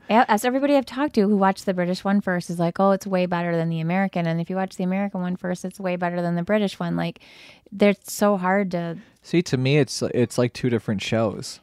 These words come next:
Speaker 1: It is, but it's also like you find yourself having to compare the two. So
Speaker 2: Yeah.
Speaker 1: I don't feel like I
Speaker 2: Ricky
Speaker 1: ever
Speaker 2: Gervais,
Speaker 1: cracked
Speaker 2: Ricky
Speaker 1: up
Speaker 2: Gervais is
Speaker 1: to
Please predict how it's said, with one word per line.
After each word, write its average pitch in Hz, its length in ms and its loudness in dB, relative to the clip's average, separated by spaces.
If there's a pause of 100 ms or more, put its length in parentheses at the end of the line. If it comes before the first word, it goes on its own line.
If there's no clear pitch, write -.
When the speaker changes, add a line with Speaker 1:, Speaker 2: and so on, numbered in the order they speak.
(140)
Speaker 1:
It 196 100 -2
is, 220 360 4
but - 240 0 (100)
it's 175 220 -4
also 208 340 2
like 196 340 -2 (180)
you 190 240 0
find 196 280 2
yourself 190 300 -6
having 180 240 0
to 175 80 0
compare 185 360 0
the 185 80 -2
two. 165 280 -6
So - 200 -6
Speaker 2:
Yeah. 170 280 2 (600)
Speaker 1:
I 202 160 2
don't 254 240 0
feel 214 140 2
like 196 180 2
I 190 160 2 (160)
Speaker 2:
Ricky 180 160 4
Speaker 1:
ever 196 100 6
Speaker 2:
Gervais, 127 320 6
Speaker 1:
cracked 95 320 4
Speaker 2:
Ricky 160 260 4
Speaker 1:
up 202 100 6
Speaker 2:
Gervais 120 320 4
is 104 80 6
Speaker 1:
to - 40 4